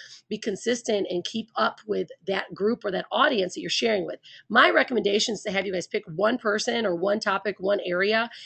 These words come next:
and just focus there, 'cause there's so many areas that you guys can focus on,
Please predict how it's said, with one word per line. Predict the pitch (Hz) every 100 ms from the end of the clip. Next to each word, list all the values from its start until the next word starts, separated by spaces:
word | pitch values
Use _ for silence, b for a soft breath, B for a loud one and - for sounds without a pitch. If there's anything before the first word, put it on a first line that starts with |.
| B
and | 220
just | 208 190
focus | - 233 240 196 -
there, | 185 196 240 262 B B
'cause | 214
there's | 196 190
so | - 214
many | 226 226
areas | 214 202 190 180
that | 185
you | 180
guys | 180 175 -
can | 160
focus | 190 185 175
on, | -